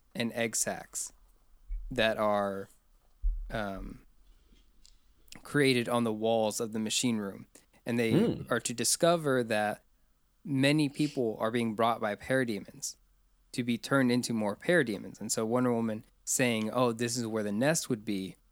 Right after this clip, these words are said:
Speaker 1: implies that when they get there, they are to find out that it is a nest, that it is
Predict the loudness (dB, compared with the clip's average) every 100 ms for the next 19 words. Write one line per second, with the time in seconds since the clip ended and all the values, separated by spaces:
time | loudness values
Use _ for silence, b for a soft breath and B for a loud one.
0 | _ _ -4 -4 -2 2 4 6 4 2
1 | 0 -2 _ _ 0 2 0 4 2 4
2 | 2 4 4 2 2 2 2 -2 -4 0
3 | 2 2 0 0 -4 -12 -20 -16 -16 -14
4 | -16 -4 -4 -2 0 2 2 2 0 -2
5 | -4 -2 -2 0 2 2 4 2